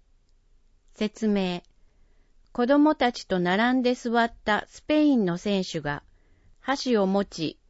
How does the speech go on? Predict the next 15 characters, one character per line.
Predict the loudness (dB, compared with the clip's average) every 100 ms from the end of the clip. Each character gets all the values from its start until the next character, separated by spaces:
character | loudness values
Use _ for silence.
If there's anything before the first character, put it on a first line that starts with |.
| _
給 | -4 -2
食 | -2 -4 0 2
を | 2
食 | 0
べ | 0 0
て | 0
い | -2 -2
ま | -4 -10
す。 | -16 _ _ -20 _ _ _ _ _ _ _ _ _ _ _ _
こ | -8 -6
ち | 0
ら | 4 4
を | 4
向 | 0
き、 | -2 -6 -8